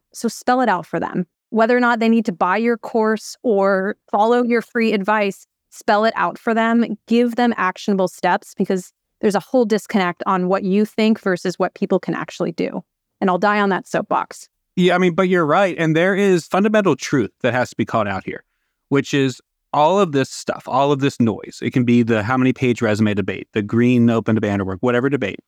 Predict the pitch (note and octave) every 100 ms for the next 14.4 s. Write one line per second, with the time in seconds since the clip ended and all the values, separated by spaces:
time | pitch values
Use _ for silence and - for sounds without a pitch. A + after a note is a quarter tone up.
0 | _ _ _ C3+ B2+ D#3 - F#3 E3+ D#3
1 | B2 - B2 F#2+ - - - _ _ _
2 | B2 - - A3+ - G2+ D3+ - _ _
3 | _ A#2+ C3 D#3 D#3+ - D3 D3 - A2
4 | G#2 - G2+ F#2+ - _ - G#2+ G2+ F2+
5 | - _ _ _ _ - D3+ - G3+ A3+
6 | F#3+ B2+ A2 G2 - - _ _ _ D3
7 | D3+ F3+ F3+ - - B2 C3 B2+ B2+ A#2+
8 | A2+ - A2+ - G#2 G#2 A2 G2+ A2+ A2
9 | G#2+ G#2 G2+ G2 G2 F#2+ G2+ G2+ A2 -
10 | - - G2+ - D3 - G#3 G#3+ _ A#2
11 | C3+ A#2+ A#2 A#2+ - D#3+ E3+ E3+ E3+ -
12 | A2 - G2+ A2 _ _ C#3 C3 A#2 B2
13 | B2 C3 D#3+ G3 C3 B2 A2+ A2+ B2 G#2+
14 | A2+ G#2+ A2